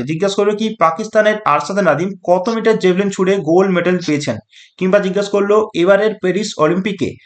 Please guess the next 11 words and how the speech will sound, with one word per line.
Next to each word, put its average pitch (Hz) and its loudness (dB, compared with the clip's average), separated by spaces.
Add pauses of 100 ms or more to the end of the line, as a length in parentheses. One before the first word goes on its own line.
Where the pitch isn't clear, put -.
(580)
জ্যাভলিন 190 2 (100)
থ্রো 196 2 (120)
বিভাগে 135 2 (520)
কে 190 4 (320)
স্বর্ণ 170 0 (120)
পদক 170 -2
জিতেছেন। 135 -4 (140)
তো - -12
সঠিক 156 0
উত্তর 190 -2
হবে 180 2